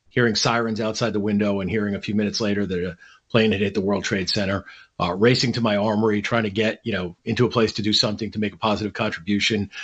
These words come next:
I was in the National Guard at the time in a unit in Manhattan,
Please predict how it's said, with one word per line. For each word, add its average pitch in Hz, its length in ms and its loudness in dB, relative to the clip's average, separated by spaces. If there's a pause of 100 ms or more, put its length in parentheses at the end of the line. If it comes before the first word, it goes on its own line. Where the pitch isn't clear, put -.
(140)
I - 40 -6
was 90 280 -2
in 110 140 2
the 107 60 6
National 110 320 0
Guard 104 180 0
at 101 80 -6
the - 60 -20
time 104 400 0
in 98 100 -2
a 98 40 0
unit 104 360 0
in 98 80 -4
Manhattan, 101 560 0